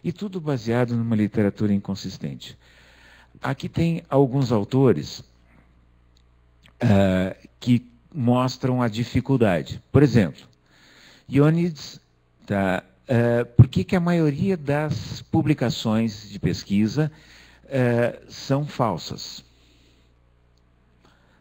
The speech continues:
Tá? E ele tem um trabalho, que é um dos trabalhos mais citados no mundo inteiro,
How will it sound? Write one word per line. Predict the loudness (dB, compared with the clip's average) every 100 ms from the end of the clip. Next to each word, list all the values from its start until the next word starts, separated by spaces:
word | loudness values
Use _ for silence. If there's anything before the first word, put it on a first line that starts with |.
| _
Tá? | -6 -6 -8 _ _ -4
E | 0 2
ele | 2
tem | 0 0
um |
trabalho, | -2 0 2 2 2 -2 -18 -20 -20 -8
que | -4
é |
um | -4
dos | -4
trabalhos | -6 2 2 2
mais | -2 -4 -2
citados | -2 -2 -2 -2
no |
mundo | -6 -4
inteiro, | -6 -2 0 0